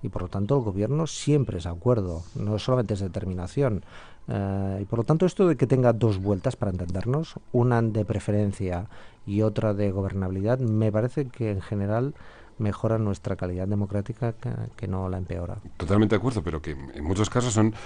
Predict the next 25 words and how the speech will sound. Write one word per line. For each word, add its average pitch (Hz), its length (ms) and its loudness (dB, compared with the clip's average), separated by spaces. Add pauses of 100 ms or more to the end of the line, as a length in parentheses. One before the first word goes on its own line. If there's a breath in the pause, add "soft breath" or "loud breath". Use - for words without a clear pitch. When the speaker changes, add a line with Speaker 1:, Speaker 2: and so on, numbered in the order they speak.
(280 loud breath)
Speaker 2:
recuerdo 123 360 8
las 78 160 2
elecciones, 80 520 -2
eh, 80 340 -8
las 76 160 -8
anteriores 82 260 -2
elecciones, 90 480 2 (640 loud breath)
un 76 80 -2
partido, 107 480 8
un 104 160 6
político 92 500 2
presentándose 87 480 -2
ante 92 240 2
notario 98 460 4
afirmando 98 360 2
que 98 140 0
no 110 160 6
iba 123 140 10
a 110 60 8
pactar 101 340 4
con 90 100 2
otro 95 180 4
partido. 95 440 2
Es - 80 -12
decir, 80 160 -6